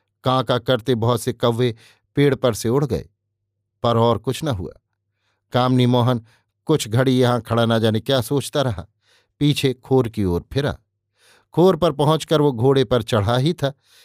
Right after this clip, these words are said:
इसी बीच उसने फिर तानपुरे की धुन और गाना सुना। अब की बार तानपुरा बड़ी उमंग से बज रहा था। गाना भी बहुत ऊंचे सुर में हो रहा था।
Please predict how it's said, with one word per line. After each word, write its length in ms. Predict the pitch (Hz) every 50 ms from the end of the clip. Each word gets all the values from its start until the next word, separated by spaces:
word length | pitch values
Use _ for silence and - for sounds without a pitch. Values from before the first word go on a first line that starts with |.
| _ _ _ -
इसी 260 | 160 147 - - 156
बीच 320 | 143 131 147 147 135 - 139
उसने 240 | 123 - 139 131
फिर 220 | 117 - 139 139 117
तानपुरे 640 | - - 131 127 127 123 113 - 123 123 123 123
की 140 | 117 - 117
धुन 240 | 98 92 120 131 123
और 140 | 110 101 92
गाना 300 | 80 101 107 120 147 156
सुना। 300 | - - 80 71 58 - _ _ _ _ _ _ _ _ _ _ _ _ _ _ -
अब 220 | 127 131 123 127
की 180 | 123 - 127 120
बार 240 | 107 117 117 117 107
तानपुरा 600 | - - 123 120 123 117 110 - 117 117 117 113
बड़ी 240 | 104 117 113 117
उमंग 420 | 110 110 127 143 147 143 135 123 120
से 140 | - - 101
बज 220 | 87 135 139 135
रहा 240 | 131 117 90 92 82
था। 140 | - - - - _ _ _ _ _ _ - - _ _ _ _ 110
गाना 340 | 135 127 127 127 127 127
भी 160 | 117 104 135 156
बहुत 300 | 151 131 139 143 - -
ऊंचे 320 | 135 147 151 143 151 127
सुर 200 | - - 139 120
में 120 | 117 117
हो 140 | 104 98 139
रहा 240 | 160 147 104 90 85
था। 240 | - - - -